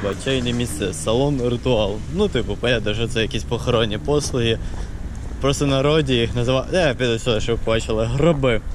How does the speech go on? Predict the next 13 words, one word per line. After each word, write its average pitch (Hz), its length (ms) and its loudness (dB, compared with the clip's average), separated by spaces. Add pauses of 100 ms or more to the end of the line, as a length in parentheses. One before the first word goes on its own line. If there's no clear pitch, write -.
(460)
Тут, 170 160 -2
коротше, 147 440 2
забігаловка 127 760 0
така 110 240 0
жорстка 110 640 -2
тут. 98 100 -8 (800)
П'ють 117 300 -2
вообще 110 360 -2
так. 95 220 -6 (520)
А, 110 140 -4 (120)
ну, 113 260 -6 (840)
Жо-, 120 340 0 (2500)
обгон. 113 720 -2